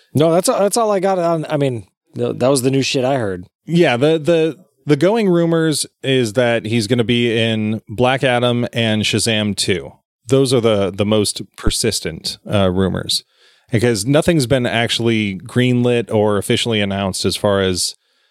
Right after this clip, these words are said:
Speaker 2: a new Superman movie goes. So some of the, some of the rumors are they're sort of gonna wait and see how the, um,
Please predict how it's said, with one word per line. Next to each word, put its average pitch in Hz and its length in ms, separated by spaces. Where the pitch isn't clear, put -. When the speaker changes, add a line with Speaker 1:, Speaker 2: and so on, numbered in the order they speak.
Speaker 2:
a 101 220
new 110 200
Superman 104 480
movie 95 200
goes. 95 240
So 117 180
some 165 200
of 175 60
the, 131 300
some 202 200
of 214 40
the 175 80
rumors 143 420
are 127 300
they're 120 160
sort 170 300
of 151 100
gonna 127 160
wait 120 260
and 117 100
see 120 340
how 104 640
the, 107 360
um, 95 480